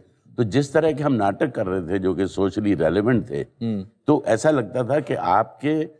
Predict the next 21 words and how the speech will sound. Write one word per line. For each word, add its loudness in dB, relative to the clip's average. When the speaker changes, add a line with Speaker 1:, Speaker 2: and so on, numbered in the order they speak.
Speaker 1:
अ, 4
जो 2
अंदर 2
के 2
भाव 2
हैं -2
उनको 0
जबान 2
मिल -6
रही -10
है, -20
Speaker 2:
हम्म। -10
Speaker 1:
उनको 0
आप 2
प्लेज 0
के -2
जरिए 0
आर्टिकुलेट -4
कर -8
रहे -10
हैं। -20